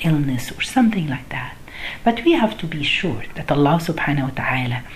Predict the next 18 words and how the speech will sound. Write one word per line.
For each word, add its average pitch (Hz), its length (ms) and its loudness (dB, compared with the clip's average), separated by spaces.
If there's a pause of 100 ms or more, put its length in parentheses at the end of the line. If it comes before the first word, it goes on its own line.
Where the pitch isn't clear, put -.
(340)
be, 156 140 4 (140)
after 208 420 6
this 165 420 -2
trouble 196 440 6
or 147 160 4
this 143 240 -2
problem, 170 480 4
Allah, 143 480 2 (400)
He's 185 160 2 (160)
hiding 156 380 0
for 135 260 -4
you 135 300 -4
the 147 80 -6
good. 135 300 -4 (160)
The 196 80 4
good 285 200 6
is 277 140 4
coming, 147 400 0